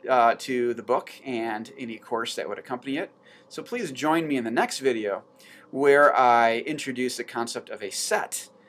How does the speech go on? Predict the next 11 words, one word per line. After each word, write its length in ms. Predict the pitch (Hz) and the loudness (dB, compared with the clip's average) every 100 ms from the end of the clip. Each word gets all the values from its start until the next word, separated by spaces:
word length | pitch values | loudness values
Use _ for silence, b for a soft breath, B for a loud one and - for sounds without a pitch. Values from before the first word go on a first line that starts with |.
| b b | b b
and 280 | 185 185 170 | 0 2 2
use 300 | 147 156 131 | 0 -4 0
that 180 | 127 120 | 2 2
as 120 | 107 | 2
a 40 | 113 | -4
jumping 360 | 123 117 110 | -4 -4 0
off 220 | 151 170 | 0 0
point 400 | - 139 123 - - b _ | -2 -4 -4 -6 -14 b _
from 420 | - 123 117 117 | -4 0 2 0
continuous 580 | - 101 - 220 196 139 | -8 -16 -8 -4 -4 -4
mathematics 760 | 123 95 - 85 73 - - - | -6 -8 -10 -12 -12 -10 -10 -10